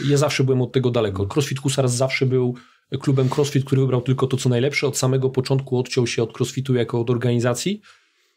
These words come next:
Nazwa pozostała, natomiast nasza ideologia, nasz mental był daleki od tego.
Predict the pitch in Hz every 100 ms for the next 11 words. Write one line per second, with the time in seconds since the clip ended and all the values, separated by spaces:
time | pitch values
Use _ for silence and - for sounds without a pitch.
0 | - 123 120 135 127 120 120 - 127 123
1 | 117 120 120 113 123 - 117 117 117 120
2 | 120 117 113 120 120 113 117 117 110 -
3 | 113 - 107 139